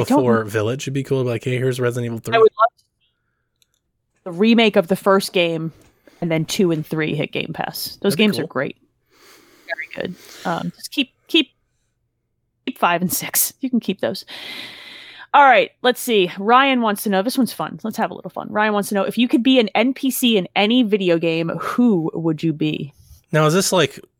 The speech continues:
Speaker 2: if I could be an N P C or, like, a specific N P C that already exists in a video game?
Speaker 1: I think, I think if you could be one,
Speaker 2: Okay.
Speaker 1: what would you, what, what
Speaker 2: I'd
Speaker 1: char-,
Speaker 2: wanna be in
Speaker 1: what would
Speaker 2: Fable.
Speaker 1: your character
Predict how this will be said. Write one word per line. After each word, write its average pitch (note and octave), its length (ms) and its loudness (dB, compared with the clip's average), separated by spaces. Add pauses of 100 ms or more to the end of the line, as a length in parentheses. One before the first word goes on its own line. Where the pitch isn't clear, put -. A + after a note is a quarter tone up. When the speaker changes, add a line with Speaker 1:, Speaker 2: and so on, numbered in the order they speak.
(140)
Speaker 2:
if D#3+ 160 -4
I D3+ 100 2
could B2+ 260 -4 (120)
be F3 240 0
an G3 100 0
N G3 140 0
P G3 160 -4
C G#3 400 -2
or, C#3 240 2
like, A#2+ 240 -2
a - 80 -8
specific - 600 -2
N B2+ 100 -8
P A#2 120 -6
C B2 160 -4
that A#2 140 -2
already A#2 200 0
exists A2 480 -4
in G#2+ 60 -8
a G2 40 -8
video G2 240 -8
game? G#2 180 -16 (1400)
Speaker 1:
I D4+ 140 4
think, - 240 0
I E4+ 80 4
think F#4 160 4
if D4+ 120 2
you B3 100 6
could G3+ 200 0
be G#3+ 160 4
one, D#3 340 -4 (220)
Speaker 2:
Okay. E3 220 0
Speaker 1:
what C4+ 120 4
would B3+ 160 -2
you, A#3+ 100 -2
what, C#4+ 160 0 (120)
what A3 320 0
Speaker 2:
I'd C#3 60 4
Speaker 1:
char-, D3+ 80 4
Speaker 2:
wanna F3 140 4
be C#3+ 120 0
in B2+ 80 0
Speaker 1:
what - 80 -8
would C4+ 60 -6
Speaker 2:
Fable. - 220 2
Speaker 1:
your C#4+ 120 2
character A#3+ 380 2